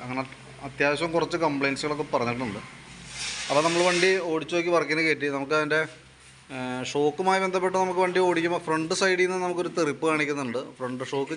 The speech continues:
ചെറിയൊരു കംപ്ലയിൻറ്റ് കാണിച്ചു തുടങ്ങിയിട്ടുണ്ട്. ബാക്ക് സൈഡിൽ വേറെ പ്രോബ്ലം ഒന്നും പ്രത്യക്ഷത്തിൽ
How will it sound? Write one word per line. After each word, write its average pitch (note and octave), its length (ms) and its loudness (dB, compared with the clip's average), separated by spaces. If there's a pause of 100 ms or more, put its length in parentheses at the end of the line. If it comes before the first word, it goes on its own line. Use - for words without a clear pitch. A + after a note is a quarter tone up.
ചെറിയൊരു D#3 280 0
കംപ്ലയിൻറ്റ് C#3+ 380 -2
കാണിച്ചു A#2+ 280 -2
തുടങ്ങിയിട്ടുണ്ട്. G#2+ 440 -8 (120)
ബാക്ക് C3+ 300 2
സൈഡിൽ E3+ 300 0
വേറെ F#3 220 2
പ്രോബ്ലം D#3+ 260 2
ഒന്നും E3 240 -6
പ്രത്യക്ഷത്തിൽ C3+ 420 -6